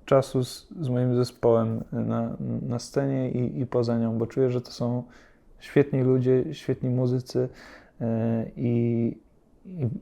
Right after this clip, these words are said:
już podczas grania, e, udaje nam się wytworzyć jakiś taki wspólny, niewerbalny język, e,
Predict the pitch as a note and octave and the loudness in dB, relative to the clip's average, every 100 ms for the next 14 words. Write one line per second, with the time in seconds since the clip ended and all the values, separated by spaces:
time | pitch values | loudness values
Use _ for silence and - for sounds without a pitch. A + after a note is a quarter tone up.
0 | - C3 - B2 - C3+ A#2+ B2+ C3 C3 | -4 -4 -2 -8 0 2 2 2 2 2
1 | B2+ B2 - C#3 C3 - B2+ C3 C3 B2+ | 2 0 -4 -4 -2 2 6 6 6 2
2 | A#2+ - C3 B2 B2 - - - - _ | 0 2 4 4 0 -12 -20 -20 -20 _
3 | B2+ B2+ - C3+ B2+ B2 B2+ B2+ - B2+ | 2 2 6 6 8 4 -2 -2 -4 -4
4 | - B2+ B2 - - _ _ _ - - | 0 2 0 -2 -16 _ _ _ -16 -6
5 | - C3 B2+ B2+ B2+ B2 B2+ B2 B2 B2 | 2 2 4 2 2 2 2 2 4 4
6 | B2+ B2+ B2+ B2+ B2+ A#2+ C3 - B2+ A#2+ | 4 4 2 2 2 2 0 -2 0 0